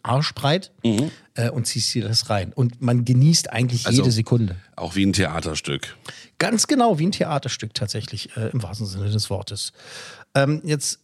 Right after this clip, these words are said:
Speaker 1: machen wir das wieder natürlich so, dass ich ein paar Fun Facts um die Ohren haue.
Speaker 2: Unbedingt.
Speaker 1: Da gibt's auch natürlich jede Menge, ähm, die man besprechen kann. Ich habe mir mal so ein paar schöne rausgesucht. Ähm, vier Stunden und zwei Minuten geht er tatsächlich insgesamt und ist damit, jetzt festhalten,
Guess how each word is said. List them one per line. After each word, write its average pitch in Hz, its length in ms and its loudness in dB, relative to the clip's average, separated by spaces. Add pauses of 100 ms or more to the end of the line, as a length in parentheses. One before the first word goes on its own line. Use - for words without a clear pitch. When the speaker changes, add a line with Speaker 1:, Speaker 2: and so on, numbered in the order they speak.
Speaker 1:
machen 156 260 0
wir 202 60 4
das 196 180 2
wieder 180 180 4
natürlich 165 260 2
so, 175 80 4
dass 170 200 0
ich 156 60 -2
ein 147 60 -4
paar 139 160 4
Fun 196 220 0
Facts - 240 -2
um 143 100 0
die 127 100 4
Ohren 123 300 2
haue. 214 320 2 (100)
Speaker 2:
Unbedingt. 98 400 -2
Speaker 1:
Da 139 60 2
gibt's 165 220 0
auch - 240 0
natürlich 175 480 2
jede 135 460 6
Menge, 156 480 4
ähm, 120 200 0
die 131 80 0
man 131 160 4
besprechen 139 540 0
kann. 135 180 2
Ich 127 140 -2
habe 135 100 -2
mir 123 60 4
mal 113 160 2
so 104 100 0
ein 92 60 -4
paar 98 160 -6
schöne 120 380 2
rausgesucht. 147 720 2 (520)
Ähm, 135 300 2 (520)
vier 262 440 2
Stunden 175 600 4
und 135 240 4
zwei 113 420 2
Minuten 135 520 4
geht 101 180 -2
er 98 80 0
tatsächlich 104 540 -2
insgesamt 135 760 2
und 131 160 0
ist - 240 -2
damit, 175 480 4
jetzt 123 220 -2
festhalten, 170 580 0